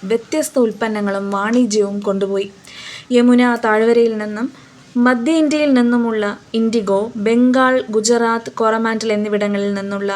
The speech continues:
തുണിത്തരങ്ങൾ, പട്ട്, ബീഹാറിൽ നിന്നുമുള്ള ഉപ്പുവെള്ളം, ഗംഗാ താഴ്വരയിൽ നിന്നുള്ള കറുപ്പ്,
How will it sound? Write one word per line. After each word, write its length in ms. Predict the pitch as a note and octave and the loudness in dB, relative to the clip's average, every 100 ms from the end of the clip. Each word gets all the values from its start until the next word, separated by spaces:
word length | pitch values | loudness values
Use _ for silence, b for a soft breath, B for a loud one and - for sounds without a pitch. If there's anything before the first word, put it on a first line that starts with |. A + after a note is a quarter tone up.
| G3 B B | -8 B B
തുണിത്തരങ്ങൾ, 720 | - B3 C#4 A#3+ G3+ F#3+ G3 G3+ B B - | -2 0 0 -2 -4 -4 -6 -10 B B -2
പട്ട്, 460 | A3+ - - G#3+ A#3 - B B B B - | -2 -4 -6 -6 -6 -12 B B B B -8
ബീഹാറിൽ 580 | A#3 C4+ C#4 D4 D4+ D4 | 0 2 4 4 4 4
നിന്നുമുള്ള 440 | B3 A3+ G#3+ G#3 G3+ | 0 -2 -4 -2 -2
ഉപ്പുവെള്ളം, 600 | G3 A#3 A3 G3+ G3 A3 - - - | -2 -2 0 0 -2 -6 -10 -20 -14
ഗംഗാ 440 | G#3+ A#3+ C4 C#4+ D4 | 0 2 2 2 0
താഴ്വരയിൽ 560 | C4 A3+ A3 A3 A3 G#3+ | 0 0 0 -2 -2 -2
നിന്നുള്ള 360 | G#3 G#3 G3+ G3+ | -4 -2 -4 -4
കറുപ്പ്, 460 | G#3 G3+ G3+ G#3 | -4 -4 -4 -2